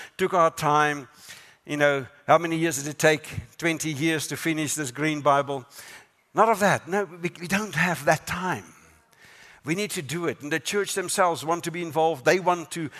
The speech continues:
check the quality. They want to f-, feel it's good enough, but they don't want to be trained. So the whole, you know, so many new things happening. Just to show you, God is at work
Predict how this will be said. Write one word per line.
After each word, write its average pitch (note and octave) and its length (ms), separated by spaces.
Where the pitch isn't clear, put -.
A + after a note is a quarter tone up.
check - 300
the E3 100
quality. D#3+ 500
They D#3+ 180
want F#3+ 280
to D#3+ 60
f-, - 340
feel F#3 280
it's D3+ 140
good D#3+ 180
enough, D#3 500
but D3+ 100
they F#3 120
don't F3+ 100
want E3+ 140
to E3+ 80
be F3 100
trained. D#3 640
So F3 400
the C3+ 100
whole, F#3 400
you E3+ 140
know, F3 220
so - 300
many F3+ 240
new E3+ 200
things C3+ 400
happening. G#2+ 480
Just F3+ 240
to F3 80
show E3 260
you, B2+ 240
God E3 300
is D#3+ 100
at D#3 220
work B2+ 440